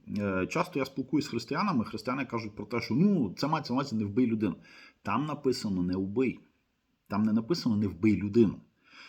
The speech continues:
Є деякі, які дуже розумні люди, вони кажуть,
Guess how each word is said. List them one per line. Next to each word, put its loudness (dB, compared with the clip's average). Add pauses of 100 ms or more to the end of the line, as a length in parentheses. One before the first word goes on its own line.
(120)
Є 4
деякі, 4
які 4
дуже 4
розумні 0
люди, -4
вони 0
кажуть, -4